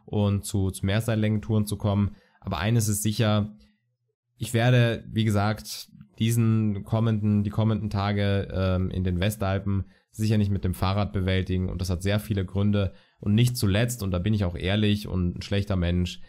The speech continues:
nicht zuletzt auch, weil ich dafür zu faul bin. Ähm, dass ich jetzt, mich jetzt hier hinsetze und sechshundert, siebenhundert, achthundert Kilometer mit dem Fahrrad fahre, äh, zehntausend, fünfzehntausend Höhenmeter. Ähm, da-, dazu fehlt mir die Zeit, dazu bin ich zu faul, das gebe ich sehr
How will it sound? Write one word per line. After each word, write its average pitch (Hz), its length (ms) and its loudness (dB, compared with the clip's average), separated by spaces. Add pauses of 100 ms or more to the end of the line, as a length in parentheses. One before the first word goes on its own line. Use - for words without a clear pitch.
(320)
nicht 113 240 -2
zuletzt 95 420 -2
auch, 90 340 -4
weil 87 140 -2
ich 87 80 -4
dafür 85 560 -2
zu - 120 -6
faul 90 340 -2
bin. 80 360 -10 (100)
Ähm, 85 300 -2
dass 87 160 -4
ich - 80 -10
jetzt, 90 160 -6
mich 95 100 -4
jetzt 95 140 -2
hier 101 180 0
hinsetze 95 420 0
und 90 140 0
sechshundert, 90 540 -4
siebenhundert, 98 340 0
achthundert 87 420 -6
Kilometer 90 360 -2
mit 87 80 0
dem 82 80 -2
Fahrrad 92 360 -2
fahre, 90 340 -2 (360)
äh, 92 200 -4 (140)
zehntausend, 92 580 0
fünfzehntausend 90 560 -2
Höhenmeter. 95 580 0 (420)
Ähm, 87 540 -2 (300)
da-, 110 240 -4
dazu 107 480 0
fehlt 110 220 0
mir 82 60 -4
die 85 100 -4
Zeit, 135 600 0
dazu - 240 -6
bin 95 80 0
ich 85 120 -2
zu - 80 -20
faul, 127 440 0
das - 160 -10
gebe 87 200 -4
ich - 120 -10
sehr 107 540 0